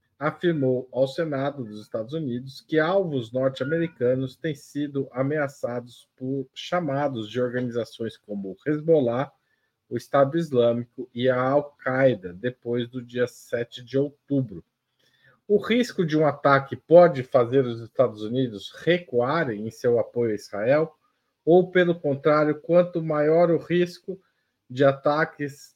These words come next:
maior também são as justificativas para o uso das forças militares e para o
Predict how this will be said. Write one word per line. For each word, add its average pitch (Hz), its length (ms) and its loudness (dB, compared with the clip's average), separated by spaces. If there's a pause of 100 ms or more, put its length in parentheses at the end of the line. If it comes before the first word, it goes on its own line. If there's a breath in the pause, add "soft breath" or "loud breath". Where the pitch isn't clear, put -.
(120)
maior 156 600 2
também 139 380 -2
são 147 420 -4
as 131 320 -2
justificativas 139 1300 -4
para 139 260 2
o 139 80 0
uso 147 540 0
das 123 240 -4
forças 135 340 -8
militares 131 840 -2
e 131 80 -6
para 139 260 2
o 135 180 -2